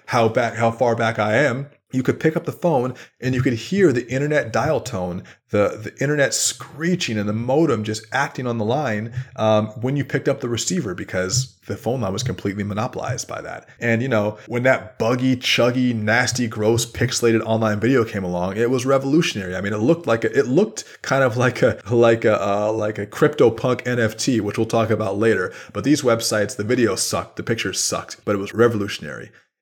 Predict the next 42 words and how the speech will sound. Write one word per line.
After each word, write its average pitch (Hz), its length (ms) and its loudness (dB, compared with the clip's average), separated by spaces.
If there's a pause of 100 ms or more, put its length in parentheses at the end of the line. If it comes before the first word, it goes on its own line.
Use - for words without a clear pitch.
And 107 340 -2 (120)
Web 131 300 4
one 139 160 2
point 127 240 0
oh 120 120 4
was 113 200 0
decidedly 110 800 0 (140)
decentralized. 117 1300 -2
You 98 80 -10
know, 95 300 -8
this - 200 2
was 139 120 2
a - 40 0
place 110 380 0
for - 200 -12
individual 117 480 0
creators 101 480 -2
to - 140 -14
speak - 460 -2
their 123 140 -2
minds 98 420 -4
and 95 80 -14
to - 60 -14
collaborate. 85 640 -8 (180)
This 147 300 2
version 131 280 -2
of 120 60 -4
the 113 100 -4
internet 110 360 0 (260)
almost 131 340 0
felt 107 200 4
like 104 120 -2
a - 60 -4
huge 117 320 2
Reddit, 95 420 -2
in 90 80 -10
my 90 160 -4
opinion, 82 300 -8
honestly. 85 560 -6
And 95 160 -12 (260)
every 131 280 2
website 113 680 2